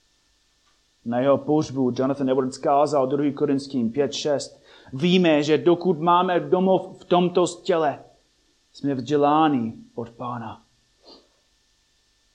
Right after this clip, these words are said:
Čtyři měsíce později Jeruška zemřela.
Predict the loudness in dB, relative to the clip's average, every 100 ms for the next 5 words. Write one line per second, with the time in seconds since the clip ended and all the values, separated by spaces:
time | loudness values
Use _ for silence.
0 | _ _ _ _ -14 -8 -4 -4 -2 -2
1 | -2 -6 -4 -2 -2 -2 -4 -4 -2 0
2 | 0 -2 -8 -20 _ _ _ _ _ _
3 | _ _ _ _ _ _ -8 -4 -4 -4
4 | -10 -10 -14 -16 -20 -20